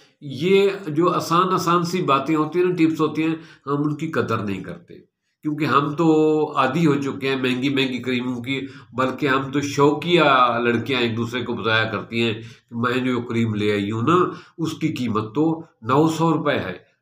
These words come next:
दूसरी कहती है, "नहीं, नहीं भाई, आपने तो कहा सस्ती वाले ले लिए, हो सकता है नकल हो। मैंने जो, जो ली है, उसकी कीमत अठारह सौ रुपये है।" भाई, इतनी बड़ी, बड़ी महंगी क्रीमें लगाने के बजाय ये टिप्स इस्तेमाल करें, एक सात दिन के अंदर अपना रिजल्ट देखें।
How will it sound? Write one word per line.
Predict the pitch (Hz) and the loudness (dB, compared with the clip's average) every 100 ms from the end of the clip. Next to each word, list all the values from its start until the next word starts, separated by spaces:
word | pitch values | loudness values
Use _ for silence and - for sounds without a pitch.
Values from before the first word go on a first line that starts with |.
| - | -12
दूसरी | 131 139 127 | -10 -4 -2
कहती | 107 98 | -2 -4
है, | 92 | -4
"नहीं, | 104 87 | -4 -4
नहीं | 85 85 | -8 -8
भाई, | 87 123 | -8 -4
आपने | 139 131 147 | -2 -2 -4
तो | 147 | -4
कहा | - 165 160 | -4 -4 -4
सस्ती | 202 196 - 220 | -4 -6 -4 -2
वाले | 202 196 | 0 0
ले | 185 175 | 2 0
लिए, | 160 156 147 - _ 131 | 2 0 -2 -6 _ -8
हो | |
सकता | 135 156 170 | -6 -6 -2
है | 156 | -2
नकल | 180 196 185 | -2 0 2
हो। | 160 - - 123 | 0 -4 -14 -4
मैंने | 147 196 190 | 2 2 2
जो, | 180 | 2
जो | 165 151 143 | 4 4 4
ली | 139 135 139 | 2 0 0
है, | 170 | -2
उसकी | 175 - 156 | -2 -6 -8
कीमत | 143 165 180 | -2 -2 -2
अठारह | 170 196 208 | 0 2 2
सौ | 165 147 | 0 -2
रुपये | 101 92 | -2 -6
है।" | 85 85 _ _ _ _ _ - | -6 -10 _ _ _ _ _ -6
भाई, | 156 175 | -2 -2
इतनी | 165 165 175 | -2 -2 0
बड़ी, | 156 156 | 2 2
बड़ी | 151 151 143 147 147 139 | 2 0 0 2 2 2
महंगी | 135 139 165 | 0 0 -2
क्रीमें | 139 135 135 131 | 0 -2 0 -2
लगाने | 117 120 117 113 | 0 0 0 -2
के | 117 | -2
बजाय | 107 104 135 160 156 - _ | -4 -2 -2 -2 -4 -12 _
ये | 160 208 | -4 -4
टिप्स | - 208 - 190 | -2 -6 -6 -8
इस्तेमाल | 143 165 151 147 143 | -6 -6 0 0 -2
करें, | 120 104 - _ 156 | -4 -6 -8 _ -2
एक | 175 170 | -2 0
सात | 190 185 | 0 0
दिन | 170 175 170 | 2 0 0
के | |
अंदर | 175 165 156 | 0 0 0
अपना | 151 160 160 | 0 -2 -2
रिजल्ट | 170 196 180 131 | 0 -2 -2 -6
देखें। | 95 - | -8 -10